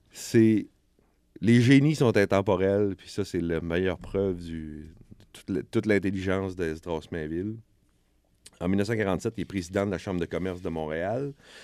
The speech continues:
Puis en mille neuf cent soixante-deux, il va prendre sa retraite, mais ce sera pas sans avoir reçu une quantité phénoménale de doctorats honoris causa.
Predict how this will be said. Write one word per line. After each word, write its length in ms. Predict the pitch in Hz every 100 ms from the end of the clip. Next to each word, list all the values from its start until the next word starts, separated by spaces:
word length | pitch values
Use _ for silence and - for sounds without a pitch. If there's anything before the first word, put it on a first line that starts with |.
| -
Puis 100 | -
en 60 | 143
mille 80 |
neuf 100 | 156
cent 120 | 147 165
soixante-deux, 320 | 156 147 156
il 60 |
va 120 | 147 107
prendre 240 | 135 143
sa 120 | 127
retraite, 580 | 107 98 123 139 - _ _ _ - - -
mais 120 | 95
ce 100 | 92
sera 300 | 110 - 123
pas 160 | 120 151
sans 280 | - 135 127
avoir 480 | 107 98 113 117 107
reçu 560 | 110 98 - 131 139 - _
une 160 | - 98
quantité 400 | 123 107 - 135
phénoménale 640 | 117 135 135 123 120 127
de 120 | 107 95
doctorats 520 | 110 113 120 110 127
honoris 400 | 104 104 104 120
causa. 380 | - 90 82 131